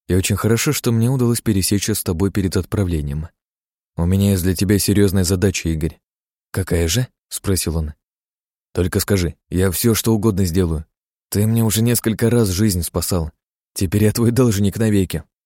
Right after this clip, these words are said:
"Ничего серьезного. Мне просто надо, чтобы ты проследил за порталом в деревню Кузнецов.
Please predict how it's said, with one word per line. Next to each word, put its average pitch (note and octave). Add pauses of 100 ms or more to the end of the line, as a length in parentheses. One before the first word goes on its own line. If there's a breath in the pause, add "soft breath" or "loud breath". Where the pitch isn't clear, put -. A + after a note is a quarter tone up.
(600)
"Ничего C3
серьезного. G2 (180)
Мне G2
просто A2
надо, A#2
чтобы F2+
ты G2
проследил F#2+
за F2+
порталом G2
в E2
деревню F2
Кузнецов. F2